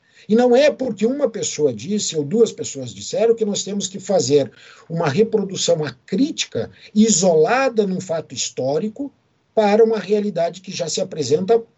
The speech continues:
talvez, muito diferente daquilo que nós tínhamos. Então, nós temos que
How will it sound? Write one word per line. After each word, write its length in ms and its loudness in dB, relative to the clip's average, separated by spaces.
talvez, 540 2
muito 600 4
diferente 560 -6
daquilo 340 -6
que 100 -12
nós 200 -2
tínhamos. 520 -8
Então, 480 2
nós 240 -2
temos 320 0
que 300 2